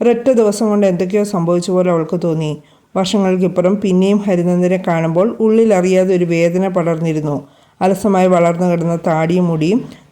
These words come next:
നിർജീവമായ മിഴികളും ആ മനസ്സിലെ നിരാശയും ദുഃഖവും വിളിച്ചോതുന്നുണ്ടായിരുന്നു. അയാളെ തൻ്റെ യജമാനനായി കണ്ട് സാർ എന്ന് അമ്പോ-,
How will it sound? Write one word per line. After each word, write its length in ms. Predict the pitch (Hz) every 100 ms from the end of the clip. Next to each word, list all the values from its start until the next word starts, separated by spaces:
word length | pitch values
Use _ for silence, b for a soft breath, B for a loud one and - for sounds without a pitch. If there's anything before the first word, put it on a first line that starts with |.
| 226
നിർജീവമായ 680 | 226 208 233 233 220 196 196
മിഴികളും 480 | 180 170 170 185 196
ആ 80 | 170
മനസ്സിലെ 440 | 180 170 175 185 185
നിരാശയും 560 | 180 170 180 185 202
ദുഃഖവും 320 | 180 170 185 185
വിളിച്ചോതുന്നുണ്ടായിരുന്നു. 1080 | 175 175 175 165 180 170 156 160 156 156 147 - B B B 226
അയാളെ 300 | 240 247 247
തൻ്റെ 260 | 240 214
യജമാനനായി 680 | 214 185 196 196 196 202 190 190
കണ്ട് 180 | 180 180
സാർ 300 | 190 175 185
എന്ന് 180 | 180 170
അമ്പോ-, 280 | 165 170